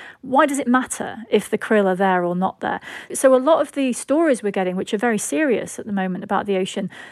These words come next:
they just kind of instill panic, but they also instill a feeling of helplessness. And so I think actually understanding how the ocean works is a critical part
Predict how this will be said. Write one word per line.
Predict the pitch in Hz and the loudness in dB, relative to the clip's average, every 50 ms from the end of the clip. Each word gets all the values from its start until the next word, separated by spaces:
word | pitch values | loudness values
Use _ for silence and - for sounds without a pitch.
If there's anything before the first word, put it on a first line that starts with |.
| - | 0
they | - 240 247 | 4 4 4
just | 214 320 339 - - | 4 4 0 0 0
kind | - 330 294 | 0 2 2
of | 285 | 4
instill | 277 262 240 - - 254 233 | 2 2 2 2 2 2 0
panic, | 240 - - - 339 311 220 - - - - | 0 -2 -2 -2 0 0 -2 -4 -4 -4 -2
but | 220 208 | 0 2
they | 226 220 | 4 6
also | 247 277 294 - - 254 240 220 | 6 4 4 2 2 2 4 4
instill | - - 226 214 - - 233 220 | 2 2 0 -2 0 0 0 0
a | |
feeling | 208 - 226 220 208 190 | 0 0 0 0 0 0
of | 190 | -2
helplessness. | - - - 202 - - - - - - - - - - - - - - - - - - - | -4 -4 -4 -4 -4 -6 -12 -14 -14 -14 -16 -14 -14 -16 -16 -18 -20 -20 -20 -20 -12 -4 0
And | 226 220 226 | 2 2 4
so | 220 - 254 247 240 240 226 220 - _ - | 4 4 6 6 6 6 6 4 0 _ -2
I | 226 | 0
think | 214 - 320 349 302 - - - - - | 0 0 0 -2 -2 -4 -8 -6 0 0
actually | 240 233 - - 233 - | 0 0 2 2 2 2
understanding | - 233 240 254 240 233 - - 233 220 220 214 208 196 185 185 | 4 2 2 4 2 2 2 2 2 4 4 4 2 2 0 -2
how | - - 220 214 208 202 190 | -2 -2 0 2 2 2 2
the | 190 196 190 | 2 2 2
ocean | 185 185 - - 208 196 190 | 2 2 0 -2 -2 0 2
works | 233 254 220 185 - - - - - | 4 4 4 2 0 -4 -10 -12 -10
is | - 220 190 | -8 -6 -6
a | 220 | -6
critical | - - - - 311 277 - - 233 - - 202 | -6 -6 -4 -2 -2 -2 -2 -4 -6 -2 -2 -4
part | 196 - - 220 202 180 - - | -4 -4 -2 -2 0 0 -2 -4